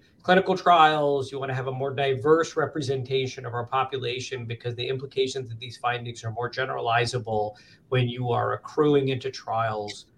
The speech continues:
a more representative demographic across the board for a disease process. So the logical question is,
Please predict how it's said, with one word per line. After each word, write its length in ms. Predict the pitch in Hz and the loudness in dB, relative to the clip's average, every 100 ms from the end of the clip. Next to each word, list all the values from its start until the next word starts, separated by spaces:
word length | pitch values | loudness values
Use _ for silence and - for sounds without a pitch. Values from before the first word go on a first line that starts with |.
| _ 147 | _ -8
a 40 | |
more 220 | 127 131 120 | -2 0 0
representative 840 | 123 117 123 117 110 107 104 98 _ _ _ _ - | -2 -2 -4 -4 -6 -6 -8 -10 _ _ _ _ -2
demographic 760 | 120 117 117 101 104 - - | 0 0 -2 -4 -6 -12 -20
across 360 | - - 156 - | -4 6 6 8
the 80 | 135 | 4
board 440 | 123 123 104 104 _ _ - _ _ | 2 0 -2 -8 _ _ -20 _ _
for 160 | - 131 | 0 2
a 80 | 120 | 2
disease 360 | 123 123 117 | -2 -4 -6
process. 520 | - 123 117 - - | -4 -4 -4 -6 -4
So 380 | - 175 160 147 _ _ _ - _ | 6 8 8 6 _ _ _ -20 _
the 80 | 151 | 4
logical 400 | 165 180 185 185 | 10 10 10 -2
question 340 | - 156 - | 4 4 4
is, 100 | 131 | -2